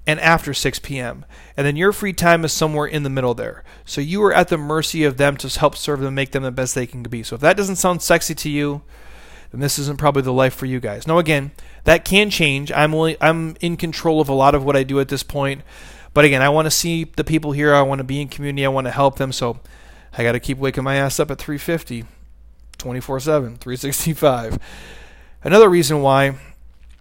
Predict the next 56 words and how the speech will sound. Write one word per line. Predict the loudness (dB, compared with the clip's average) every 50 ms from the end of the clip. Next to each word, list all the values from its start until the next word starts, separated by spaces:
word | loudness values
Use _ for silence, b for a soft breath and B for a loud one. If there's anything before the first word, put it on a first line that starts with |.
| -8 -6 -6
a | -4
gym | -2 -2 -2
sucks | 0 4 4 4 4 4 0
is | -6
because | -8 -6 -4 0 0
you | 0
have | 0 0
to | -2
do | -2 -2 -2
real | -2 -2 -4 -4
stuff. | -6 -8 -10 -12 -14 -16 -18 -18 -18 -20 -20 -20 -20 -20 -20 -20 -20 -20 -20 -20 -20 -18 -16 -12
And | -6 -4 -2 -2 -2 -2 -4 -8 -12 -14 -8 -4
people | -2 0 0 0 0
who | 0 0 -2 -2 -4 -8 -10
quit | -12 -4 2 4 4 4 2 -2 -6 -2
their | 0 0 0
normal | 0 0 0 2 2 0 2
jobs | 4 6 8 8 8 8 4 2
just | -4 -2 -2
to | -4 -4
do | -4 -4
fitness, | -4 -2 -2 -2 -2 -2 -4 -4 -2
or | 0 2
I | 2 2
can't | 0 0 -4 -4 -2
tell | -2 -2
you | 0 0 0
how | 0 0
many | -2
times | -2 -4 -4 -4 -4
I've | -6 -4
heard | -4 -6 -4 -2
this, | -4 -4 -4 -4 -8 -10 B B B B B B B B B B B B 2 6
"Oh | 6 6 8
man, | 6 4 2
if | 2 2 2
I | 2
just | 2 2 0 0 0 -2
could, | -6 -10 -12 -12
if | -8 -6 -4
I | -4
could | -4 -2
just | 0 0 0 0
do | 0 -2 -2
what | -2 -4 -2
you | 0 0 0
do, | 0 -2
Jeremy, | -4 -4 -4 -4 -2 -2 -2
I'd | -2 -2
be | -4 -6
so | -6 -6 -8 -8
fit. | -8 -6 -6 -6 -6 -6 -8
If | -6 -6
I | -4
could | -4 -6 -6 -2
just | 0 0 0 0 -2 -6 B